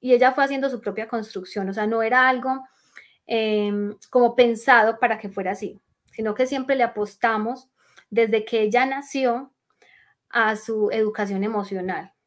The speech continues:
Y si algo tenía completamente claro desde que nació Violeta era,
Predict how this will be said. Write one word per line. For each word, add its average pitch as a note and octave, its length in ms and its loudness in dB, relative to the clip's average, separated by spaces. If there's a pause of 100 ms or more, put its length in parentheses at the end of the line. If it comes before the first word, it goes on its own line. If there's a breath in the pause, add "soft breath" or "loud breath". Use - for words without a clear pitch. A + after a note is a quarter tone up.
(280)
Y A3 120 -10
si A3+ 120 0
algo A3 280 0
tenía G#3+ 520 -2
completamente A#3 840 -6
claro C4 520 0 (480 soft breath)
desde A3 240 0
que G#3+ 140 -4
nació G3+ 420 0
Violeta G#3+ 560 -2
era, G#3 240 -4